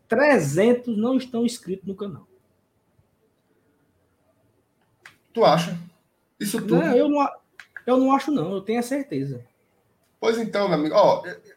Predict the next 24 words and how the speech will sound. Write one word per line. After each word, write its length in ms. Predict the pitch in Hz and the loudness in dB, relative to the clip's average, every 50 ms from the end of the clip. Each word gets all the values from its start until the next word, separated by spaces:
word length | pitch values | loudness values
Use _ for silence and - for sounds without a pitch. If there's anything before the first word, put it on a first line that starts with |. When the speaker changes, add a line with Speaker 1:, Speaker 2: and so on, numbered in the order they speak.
| _ - | _ 2
Speaker 2:
pois 140 | 226 220 | 2 4
eu 80 | 233 233 | 4 4
vou 120 | 208 226 | 2 2
fazer 180 | 226 240 214 196 | 2 2 0 0
o 40 | 175 | 0
seguinte. 320 | 165 160 156 160 160 165 139 | -4 -6 -6 -4 -4 -2 -2
Agora 240 | 139 151 160 170 | -2 0 0 0
eu 60 | 170 151 | -2 -2
vou, 260 | 160 160 156 151 139 | -2 -4 -4 -4 -4
eu 120 | 147 143 | -6 -8
vou 560 | 135 131 135 131 127 123 120 117 110 110 110 110 113 _ _ _ _ _ _ _ _ _ _ _ _ _ _ _ _ _ _ _ _ | -8 -8 -8 -8 -8 -8 -8 -8 -10 -12 -14 -18 -20 _ _ _ _ _ _ _ _ _ _ _ _ _ _ _ _ _ _ _ _
Speaker 1:
Tirar 200 | - 147 151 143 | -4 0 0 2
a 40 | 139 | 2
roupa? 180 | 117 170 196 | 4 2 2
Speaker 2:
Tinha 120 | 196 214 214 | 2 2 2
uma 80 | 202 | 4
ru-, 280 | 190 240 240 240 - - _ | 4 2 2 0 -2 -8 _
tinha 180 | - - 240 226 | -8 -2 2 2
uma 80 | 226 214 | 4 4
ruma 220 | 233 269 254 240 | 2 2 0 0
de 100 | 214 196 | -2 -2
gente 280 | 190 208 208 208 208 214 | 0 0 0 0 0 -2
aí 140 | 190 190 180 | -2 -2 -2
dizendo 580 | 175 180 151 131 131 123 127 139 156 170 170 | -2 -2 -2 0 0 -2 -2 -2 -4 -6 -8